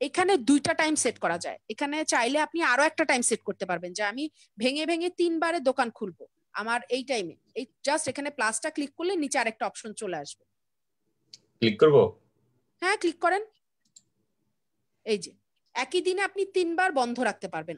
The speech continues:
Speaker 1: মাঝে break। এই যে আপনাদের ক্লাসের মাঝে আমি নামাজের break দিচ্ছি না, এরকম দোকানের মাঝে মাঝে মাঝে break দেয় না মানুষ?
Speaker 2: হুম।
Speaker 1: যে opening closing টাইমটা এখানে বলে দেয়া, আর কিছুই না। আপনি চাইলে এক এক দিনের opening, এক এক দিনের closing time আলাদা আলাদা set করে দিতে পারেন।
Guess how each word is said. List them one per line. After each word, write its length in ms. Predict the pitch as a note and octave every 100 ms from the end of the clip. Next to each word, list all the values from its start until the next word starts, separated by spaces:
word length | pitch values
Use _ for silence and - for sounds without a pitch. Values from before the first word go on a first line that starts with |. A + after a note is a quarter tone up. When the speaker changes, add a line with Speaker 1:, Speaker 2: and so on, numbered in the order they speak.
| -
Speaker 1:
মাঝে 260 | G3+ B3 C4+
break। 280 | G#3 A3+ -
এই 80 | G3
যে 100 | A#3+
আপনাদের 320 | A3+ C#4+ D4+
ক্লাসের 360 | A#3 G#3+ D#4
মাঝে 260 | C#4+ B3 A#3
আমি 120 | C#4
নামাজের 340 | B3 G3+ A3+ C#4+
break 200 | A3+ A3+
দিচ্ছি 240 | A#3+ - F#4+
না, 140 | F4+ - _ - -
এরকম 220 | C#4 D#4 C#4
দোকানের 320 | C4 D#4+ E4
মাঝে 200 | C4 D4+
মাঝে 180 | C#4 A#3+
মাঝে 160 | D4 E4
break 220 | A3+ A#3+ A3+
দেয় 140 | C#4+
না 80 | D#4+
মানুষ? 300 | F4+ G4+ A3 - _ _ _ _ -
Speaker 2:
হুম। 160 | G#2+ G2
Speaker 1:
যে 100 | D#3
opening 480 | - C4+ E4+ D#4+ E4+
closing 460 | E4 C4+ C4+ E4+ E4
টাইমটা 360 | D#4+ D4+ G#4
এখানে 280 | E4 D4 B3+
বলে 260 | A3 A#3+ A3
দেয়া, 220 | E3+ - _ _ -
আর 120 | B3 A#3+
কিছুই 320 | D4+ - F#3+
না। 140 | C#3 _ _ _ -
আপনি 220 | B3+ E4+ F4
চাইলে 300 | D#4 C#4+ E4
এক 180 | C4
এক 140 | E4+ C4+
দিনের 260 | D#4+ F4
opening, 420 | C#4 D#4+ D#4+ F#4 C#4
এক 160 | -
এক 100 | C4
দিনের 220 | D4+ D4+
closing 420 | D#4+ B3 B3 D4 E4
time 320 | B3+ B3+ E4
আলাদা 320 | G#3 G#3 A#3
আলাদা 200 | B3+ C#4+
set 220 | C#4+ A3 -
করে 160 | B3 A#3
দিতে 220 | D4 E4
পারেন। 240 | G3 -